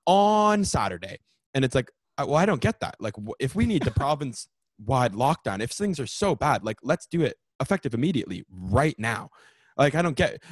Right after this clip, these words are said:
Speaker 1: "Oh, we'll give you one more week," but it was because Christmas was here and we gotta make it political. People need to see their family. And it's like, "No, I'm really sorry, but you don't."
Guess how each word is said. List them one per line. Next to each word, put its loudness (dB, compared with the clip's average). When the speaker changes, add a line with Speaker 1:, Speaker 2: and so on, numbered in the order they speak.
Speaker 1:
"Oh, 6
we'll 4
give 0
you 4
one 2
more 2
week," -2
but 2
it 0
was 2
because -4
Christmas -8
was -16
here -10
and -6
we -4
gotta 0
make -4
it -6
political. -8
People -4
need -10
to -12
see -4
their -6
family. 0
And -6
it's -6
like, 2
"No, -2
I'm 4
really 8
sorry, 4
but 0
you -2
don't." 0